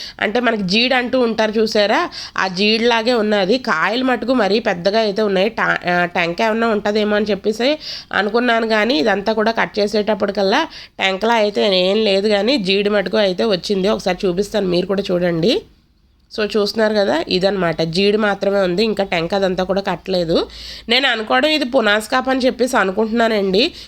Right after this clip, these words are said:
కాయ కూడా పుల్లగా అయితే ఉన్నది. మామూలుగా అయితే మన కాయలు అవన్నీ కూడా రావడం అయితే ఇంకా ఫెబ్ ఆ టైం నుంచి వస్తూ ఉంటుంది కదా.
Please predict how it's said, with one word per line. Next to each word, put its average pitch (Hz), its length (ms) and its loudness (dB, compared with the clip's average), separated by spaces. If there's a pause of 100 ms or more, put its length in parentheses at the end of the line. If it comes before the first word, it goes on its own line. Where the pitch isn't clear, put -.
(120)
కాయ 190 240 0
కూడా 247 220 0
పుల్లగా 208 560 2
అయితే 220 280 0
ఉన్నది. 202 560 0 (260)
మామూలుగా 196 420 2
అయితే 269 220 2
మన 285 160 0
కాయలు 202 420 0
అవన్నీ 233 280 2
కూడా 233 240 2
రావడం 202 440 0
అయితే 254 540 2 (280)
ఇంకా 208 440 2
ఫెబ్ 196 420 0 (200)
ఆ 190 320 2
టైం 196 340 -2
నుంచి 220 220 2
వస్తూ 220 340 0
ఉంటుంది 202 380 0
కదా. 180 320 2